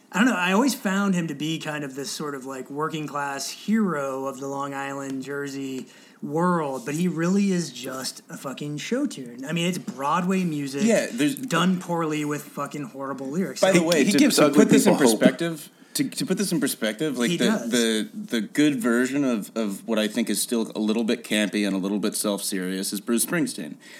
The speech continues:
Speaker 2: Like, he does the same kind of working class hero,
Speaker 1: Yeah.
Speaker 2: um, like, anthemic, uh, stuff. He just doesn't make it sound like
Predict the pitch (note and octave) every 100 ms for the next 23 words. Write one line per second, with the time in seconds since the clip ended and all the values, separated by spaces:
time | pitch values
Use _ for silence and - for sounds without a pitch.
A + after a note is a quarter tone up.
0 | - A2+ A#2 A#2+ B2+ A2+ A2+ A#2+ A2+ A#2
1 | A2+ G2+ G#2+ A2 G#2+ G#2+ G#2 G2 G#2 G#2
2 | G2+ G2 G2 G2 - - - - G#2+ G#2
3 | G2+ G2 G2+ G2 - - - A2+ G#2 F#2+
4 | - A2+ G#2+ - - A2 G#2+ G#2 G2 -
5 | - - G#2 G2 G2 F#2+ F2+ - - -
6 | F#3 A2 G2 - - - - C3 C3+ -
7 | _ _ C3+ A#2+ G#2+ A2 - A2+ G#2+ G#2+
8 | - - A2+ G#2+ G#2+ G2+ G2 F2+ G2 G2
9 | F#2